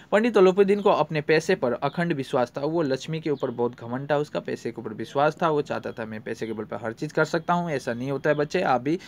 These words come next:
पैसे का घमंड मत दिखाएगा। पैसे के बल पर बड़े-बड़े अधिकारियों को अपने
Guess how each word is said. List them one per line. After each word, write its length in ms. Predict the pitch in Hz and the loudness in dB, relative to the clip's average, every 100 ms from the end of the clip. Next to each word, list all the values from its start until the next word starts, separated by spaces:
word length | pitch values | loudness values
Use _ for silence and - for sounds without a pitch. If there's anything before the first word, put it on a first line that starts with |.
| - - | -18 -6
पैसे 220 | 123 - | -4 -2
का 100 | 143 | 0
घमंड 280 | 131 123 123 | 0 -2 -2
मत 120 | 127 | -4
दिखाएगा। 400 | 147 151 165 170 | -2 2 2 4
पैसे 360 | 170 143 139 180 | 2 2 2 0
के 140 | 165 | 2
बल 240 | 139 139 151 | 2 2 2
पर 220 | 127 110 - - - | 0 -8 -10 -20 -12
बड़े-बड़े 460 | 120 131 156 165 165 | -2 4 4 4 4
अधिकारियों 640 | 147 139 131 135 147 165 | 4 2 2 2 4 2
को 160 | 156 113 | 0 -4
अपने 460 | 131 127 139 120 | -4 -6 -6 -8